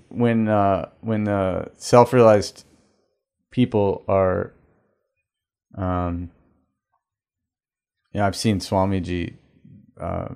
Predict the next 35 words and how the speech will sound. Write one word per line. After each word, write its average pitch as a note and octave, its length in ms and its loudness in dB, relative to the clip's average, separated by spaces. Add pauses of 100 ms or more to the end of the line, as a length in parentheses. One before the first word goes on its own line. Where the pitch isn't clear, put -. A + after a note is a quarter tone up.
(760)
ask G2 300 -2
this F#2 160 -6
question F#2+ 480 -2
many F#2 200 0
times, G2+ 520 -2
where - 180 -8
people G2 300 -10
are F#2 60 -2
like, F2+ 180 -2
"But G2+ 140 -4
Swamiji, G2 540 -2
I F#2 120 -2
see G#2+ 240 -6
you G2+ 140 -4
walking, F#2 440 -6
you E2+ 100 -14
know, F2+ 80 -12
I F#2+ 80 -6
see G2+ 160 -8
you G2 120 -8
here." G2 160 -8
He G2 80 -8
goes, G2 240 -10
"I'm G#2+ 120 -4
not A#2 200 0
here." F2 180 -12 (1600)
Openly. G2+ 400 -4 (920)
Lord A#2 360 4
Buddha, B2 600 4 (1400)
uh, G2 500 2
when A2+ 280 -2
stopped A#2 400 4
on A#2 120 2
the A2 80 0
road, G#2+ 500 2